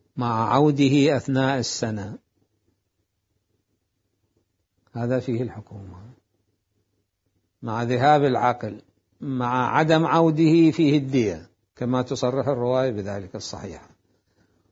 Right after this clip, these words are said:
وأما مع عود العقل في أثناء السنة،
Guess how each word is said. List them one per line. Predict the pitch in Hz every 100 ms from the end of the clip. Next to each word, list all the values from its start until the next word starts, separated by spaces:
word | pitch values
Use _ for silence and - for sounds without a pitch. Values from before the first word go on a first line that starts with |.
| _ _ _ _ _ _ _ _ _ _ _ _ _ _ _ _ _ _ _ _ _ _ _ -
وأما | 139 135 139 160 165 170 170 180 - _ _ _ _ _ _ _ _ _ _ -
مع | 120 127 139 135 147 143
عود | 196 214 185
العقل | 175 165 151 156 139
في | 131 143 127
أثناء | 127 123 120
السنة، | 110 - 113 113